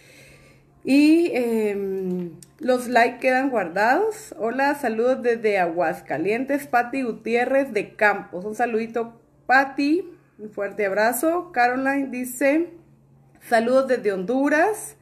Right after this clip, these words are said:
Jacqueline Valencia dice, "Sí quedan guardados". Sí, Jacqueline, quedan guardados. Y el día de hoy yo les voy a enseñar a ustedes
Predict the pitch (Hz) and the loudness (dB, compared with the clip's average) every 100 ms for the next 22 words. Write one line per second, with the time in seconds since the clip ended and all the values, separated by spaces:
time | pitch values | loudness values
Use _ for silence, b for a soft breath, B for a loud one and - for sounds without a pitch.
0 | b b b b 190 254 269 302 294 302 | b b b b 2 2 2 0 0 0
1 | 262 233 254 302 320 330 277 277 277 311 | 0 0 0 2 2 0 0 -2 0 0
2 | 311 294 - - 294 285 - 269 277 285 | 0 -2 -10 -4 -2 -2 0 2 2 2
3 | 302 247 202 185 240 269 320 320 - - | 0 0 -4 0 2 2 2 -2 -4 0
4 | 277 - 156 139 151 143 156 214 233 240 | 0 0 -2 -2 -6 -6 -2 0 2 2
5 | 175 147 127 135 - B B 269 277 269 | -2 -2 -6 -10 -16 B B 2 6 6
6 | 294 320 262 269 269 262 247 220 233 262 | 4 2 2 2 0 0 -4 -4 -2 -2
7 | 277 175 170 185 240 - 285 277 | -4 -4 -4 -4 -4 -2 2 2